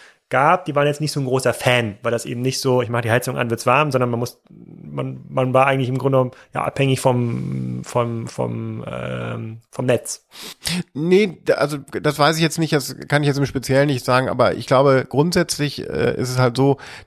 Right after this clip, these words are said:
Speaker 2: die Nachtspeicherheizungen werden eben nachts, äh, äh, mit Stu-, also mit Energie vollgesogen und können die Energie dann tags abgeben. Und ich glaube schon, dass die Gerätschaften so waren,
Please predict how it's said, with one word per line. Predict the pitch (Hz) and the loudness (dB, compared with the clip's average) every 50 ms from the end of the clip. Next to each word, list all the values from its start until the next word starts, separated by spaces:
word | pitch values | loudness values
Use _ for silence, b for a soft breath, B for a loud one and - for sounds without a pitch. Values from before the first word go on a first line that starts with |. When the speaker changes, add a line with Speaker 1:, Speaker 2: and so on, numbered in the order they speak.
| B | B
Speaker 2:
die | 123 123 120 117 | 0 0 2 4
Nachtspeicherheizungen | 120 120 - - - 139 139 135 135 123 127 - 127 127 120 | 2 2 0 0 2 0 2 2 2 0 0 0 -2 0 2
werden | 123 120 123 | 2 2 2
eben | - - 113 117 120 113 - - - - | 2 0 0 2 0 0 -2 -6 -12 -18
nachts, | - - - 120 117 135 - - - - - - - - | -12 -4 0 2 2 2 2 -2 -6 -8 -8 -8 -8 -4
äh, | - - 120 120 120 117 113 | 0 2 2 4 4 2 2
äh, | - - - - 107 | 0 -2 -2 -2 -2
mit | 104 104 95 107 113 - | -2 -2 -2 -2 -2 -2
Stu-, | - - - - - - 98 - | -4 -8 -10 -10 -10 -10 -12 -8
also | - 104 104 107 | -6 -6 -4 -2
mit | 110 110 - | -2 -4 -2
Energie | - 113 113 110 110 107 120 117 | 0 0 0 0 0 -2 -6 -4
vollgesogen | - - 139 143 151 147 151 131 147 143 147 143 151 - B 190 185 175 107 | 0 4 4 6 6 6 4 4 4 4 4 4 2 0 B -8 -10 -12 -8
und | B 113 117 110 | B -4 -4 0
können | - 117 117 120 117 110 | 2 4 4 4 2 0
die | 117 117 120 - | -2 -4 -4 -4
Energie | - 113 110 107 107 110 | -2 -2 -2 -2 0 0
dann | 110 110 | 0 0
tags | - 107 101 - | 0 0 -2 -2
abgeben. | - 107 - - 110 110 - | -4 -4 -4 -4 -4 -2 -2
Und | - | -2
ich | 113 113 | -2 0
glaube | - 104 104 113 120 | 2 4 4 4 4
schon, | - - 120 120 117 | 2 2 2 2 2
dass | - 113 - | 2 0 -2
die | - 113 101 - | -2 -6 -4 -2
Gerätschaften | - 104 - 98 113 - - 120 113 - - - - | 0 2 4 4 4 4 2 0 0 0 -2 -8 -8
so | 107 110 117 113 95 | -4 -2 -2 0 2
waren, | 110 110 110 113 | 4 4 4 4